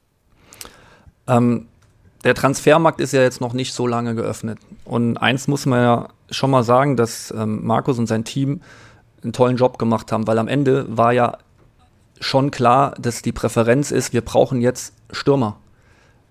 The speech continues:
Ähm, aufgrund der Verletzungen, aufgrund des Abgangs dann auch von Elli.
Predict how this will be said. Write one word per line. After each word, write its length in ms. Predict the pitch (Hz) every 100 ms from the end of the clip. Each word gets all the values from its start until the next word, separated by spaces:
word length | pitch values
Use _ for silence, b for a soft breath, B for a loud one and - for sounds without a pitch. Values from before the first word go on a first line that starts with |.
| -
Ähm, 320 | 113 113 -
aufgrund 400 | 120 - 139 135
der 80 | 127
Verletzungen, 800 | 127 123 131 - 143 147 151 -
aufgrund 560 | 123 - - 127 120
des 160 | 117 -
Abgangs 480 | 123 - 127 123 -
dann 180 | 120
auch 180 | 113 117
von 220 | - 117
Elli. 340 | 117 131 117